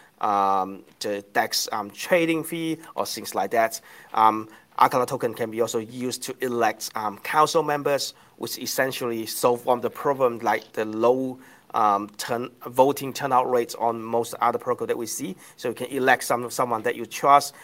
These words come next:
and they will be pr-, uh, parti-, participating in the governance process for you. Um, Akala, uh, token itself is also a utility token that can be used as the native gas fee,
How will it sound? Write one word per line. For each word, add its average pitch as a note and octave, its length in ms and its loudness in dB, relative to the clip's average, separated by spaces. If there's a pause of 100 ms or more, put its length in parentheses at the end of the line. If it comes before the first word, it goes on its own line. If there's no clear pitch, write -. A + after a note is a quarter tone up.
(120)
and - 140 -4
they A2+ 100 2
will A2 140 2
be A2 100 -6
pr-, - 240 -8
uh, G#2 320 0
parti-, B2 320 -4 (140)
participating B2 640 -4
in G#2+ 100 -10
the G#2 80 -6
governance A#2 420 -4
process C3 400 -4
for E3+ 180 0
you. E3 220 -2 (420)
Um, B2 360 8 (240)
Akala, E3+ 520 8
uh, C#3+ 140 2
token C3+ 320 -4
itself C3+ 540 6
is - 180 -6
also A#2+ 460 0
a B2 100 -2
utility C#3 460 -4
token G#2+ 320 -2
that A2+ 140 -6
can A2+ 120 -8
be G#2 80 -10
used A2 240 -8
as G2+ 160 -4
the A2 140 -6
native B2+ 400 -4
gas C3+ 260 -2
fee, F#3+ 240 -10